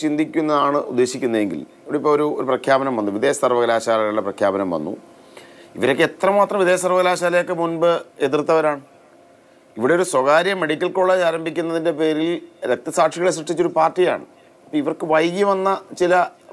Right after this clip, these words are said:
ബോധോദയങ്ങളാണ്. പക്ഷേ ഇതെല്ലാം തന്നെ വെയ്ഗാണ്. പ്രഖ്യാപനങ്ങൾക്കപ്പുറത്ത്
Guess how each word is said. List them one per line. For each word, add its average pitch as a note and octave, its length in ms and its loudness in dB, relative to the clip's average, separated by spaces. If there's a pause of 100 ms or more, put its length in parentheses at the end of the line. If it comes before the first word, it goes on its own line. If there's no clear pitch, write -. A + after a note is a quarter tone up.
ബോധോദയങ്ങളാണ്. D3 720 0 (360)
പക്ഷേ F3 180 -2
ഇതെല്ലാം G3+ 280 2
തന്നെ G3 140 -2 (120)
വെയ്ഗാണ്. C#3+ 480 2 (760)
പ്രഖ്യാപനങ്ങൾക്കപ്പുറത്ത് E3 1200 0